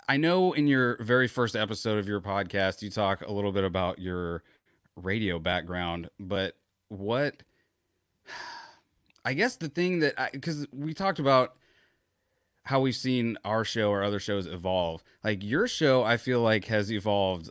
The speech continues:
a lot, uh, because you just kind of, I,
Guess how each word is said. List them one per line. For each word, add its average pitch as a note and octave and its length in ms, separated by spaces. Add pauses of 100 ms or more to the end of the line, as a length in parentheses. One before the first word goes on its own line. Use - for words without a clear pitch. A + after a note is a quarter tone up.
a F#2+ 80
lot, F2+ 480 (400)
uh, G2+ 360
because G#2+ 360
you C#3+ 140
just F3+ 180
kind A#2+ 280
of, F#2+ 320 (200)
I, C3+ 220